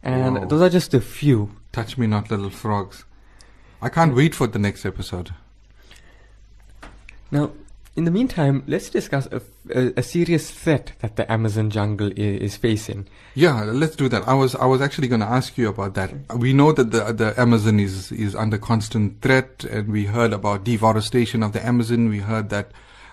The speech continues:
Speaker 2: uh, species are going extinct in the, in the Amazon,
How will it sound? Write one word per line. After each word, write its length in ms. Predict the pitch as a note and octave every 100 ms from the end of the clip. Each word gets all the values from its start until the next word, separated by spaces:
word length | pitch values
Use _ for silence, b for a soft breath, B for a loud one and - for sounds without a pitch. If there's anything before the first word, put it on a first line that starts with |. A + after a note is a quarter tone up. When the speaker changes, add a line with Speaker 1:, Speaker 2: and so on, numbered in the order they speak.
| -
Speaker 2:
uh, 240 | G2 F#2+
species 460 | - B2+ A2 A2+ G#2+
are 100 | G2+
going 260 | A2 A2
extinct 440 | G#2 - - A#2+ A#2
in 140 | G#2+
the, 300 | G#2 G2+ G2+
in 140 | A2+ G#2
the 120 | G2+
Amazon, 580 | A2+ A2+ G#2+ A2 G#2+